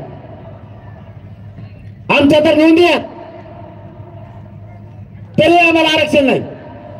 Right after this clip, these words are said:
तुम्हाला माहिती आहे, याचा कधी वाईट परिणाम झालाय? माझा लाखांना मराठ्यांचा तरुण शिकलेला असताना सुशिक्षित बेकार म्हणून घरी पडलाय.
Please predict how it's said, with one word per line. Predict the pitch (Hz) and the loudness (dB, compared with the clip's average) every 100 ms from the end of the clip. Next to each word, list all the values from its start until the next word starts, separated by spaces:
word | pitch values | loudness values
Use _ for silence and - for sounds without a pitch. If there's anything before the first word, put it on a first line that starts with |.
| - - | -6 2
तुम्हाला | 294 320 311 | 4 6 4
माहिती | 320 330 | 4 4
आहे, | 330 330 | 2 2
याचा | 320 311 | 2 4
कधी | 311 | 4
वाईट | 302 311 | 4 2
परिणाम | 311 302 302 | 2 4 4
झालाय? | 269 262 233 - - - - - - - - - - - - - - - - | 4 4 2 -4 -14 -18 -18 -20 -20 -20 -18 -20 -20 -20 -20 -20 -18 -18 0
माझा | 226 294 311 | 2 4 4
लाखांना | 233 277 294 302 320 302 | 4 4 4 4 4 4
मराठ्यांचा | 294 302 302 302 311 302 | 4 4 4 4 2 2
तरुण | 311 311 285 - - - - - - - - - - - - | 4 6 4 2 -10 -16 -16 -16 -16 -18 -18 -18 -18 -10 0
शिकलेला | - 320 320 302 | 2 4 4 4
असताना | 294 302 320 320 254 - - - - - - | 2 2 2 2 0 -6 -16 -18 -18 -18 -6
सुशिक्षित | - - 302 302 320 | 0 4 4 4 2
बेकार | - 302 294 285 | 4 2 4 4
म्हणून | 294 262 | 4 6
घरी | 269 | 4
पडलाय. | 277 269 262 196 | 4 4 2 0